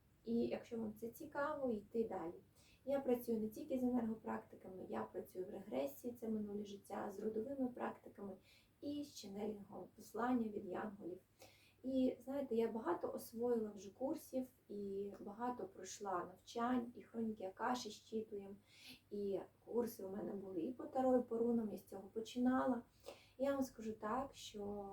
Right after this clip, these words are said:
е, коли ви йдете по своєму шляху, і якщо ви зараз вже прийшли на мій YouTube і побачили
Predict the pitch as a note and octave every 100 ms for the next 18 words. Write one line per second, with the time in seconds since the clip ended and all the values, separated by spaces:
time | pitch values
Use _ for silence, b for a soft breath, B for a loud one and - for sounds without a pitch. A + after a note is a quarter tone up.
0 | G3 - - F#3 F#3 - A3+ B3 G3+ G3+
1 | G3 F3+ A3 A3 - F3+ - - - _
2 | - - - G3+ - - D#4+ F#4 - D#4+
3 | D#4+ G#3+ A3+ E4 - b b - A3+ A3
4 | B3 A3+ A3 A3 G#3+ G3+ G#3 - G3 -
5 | A3 B3 A#3+ G3+ A3 A3+ A#3 A3 G3+ -
6 | F#3+ - G3 A3 A3 - F#3